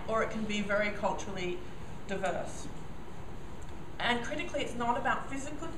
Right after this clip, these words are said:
control necessarily, it's about intellectual control. Who gets to decide which identity is the identity that is the fundamental one? Um, and there's lots of examples of how museums have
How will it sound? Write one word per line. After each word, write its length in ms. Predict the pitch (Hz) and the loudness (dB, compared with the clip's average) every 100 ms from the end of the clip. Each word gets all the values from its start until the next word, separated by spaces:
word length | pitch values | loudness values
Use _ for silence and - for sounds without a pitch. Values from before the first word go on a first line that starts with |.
| - | -4
control 400 | 302 302 294 294 | -2 2 2 2
necessarily, 760 | 294 294 294 311 294 302 302 302 - - - | -2 -2 -2 2 4 4 2 -2 -4 -6 -4
it's 180 | 240 233 | -4 -2
about 280 | 233 233 233 | 0 0 0
intellectual 600 | 233 233 226 220 - 220 | -2 -2 0 -2 -2 -4
control. 500 | 214 202 - 165 - - - | -4 -4 -2 -2 -4 -4 -4
Who 140 | 254 262 | -4 -2
gets 260 | 269 - - - | 0 -2 -2 -4
to 80 | |
decide 580 | 254 262 - 190 180 180 180 - 190 | -4 -2 -2 0 2 0 -2 -4 0
which 320 | 214 - - - | 0 2 0 0
identity 880 | 220 190 175 - - 185 175 175 180 - - | 0 2 0 0 -2 -2 -2 -2 -4 -4 -2
is 160 | 196 - | -2 -2
the 160 | 202 | 0
identity 840 | 185 175 170 165 - - - 175 175 | 0 0 0 0 -2 -2 -2 -2 0
that 200 | 165 170 | 0 -2
is 200 | 170 - | -4 -4
the 80 | - | -4
fundamental 640 | 170 160 - 151 151 165 | -2 -2 -4 -4 -4 -4
one? 240 | 156 - - - - - - - - - - - - | -4 -4 -6 -6 -4 -4 -4 -4 -4 -6 -6 -4 0
Um, 380 | 180 170 170 165 156 - - - - - - - 190 | 4 4 4 0 -2 -4 -4 -4 -4 -4 -4 -2 0
and 180 | 202 | 2
there's 180 | 208 214 | 4 2
lots 220 | 254 254 254 | 2 2 0
of 80 | |
examples 580 | 233 214 190 196 214 185 | -2 2 2 2 0 -4
of 120 | 190 | -4
how 200 | 180 180 | 0 0
museums 600 | 185 180 175 180 180 175 | 0 0 0 0 0 0
have 200 | - 160 | 0 -2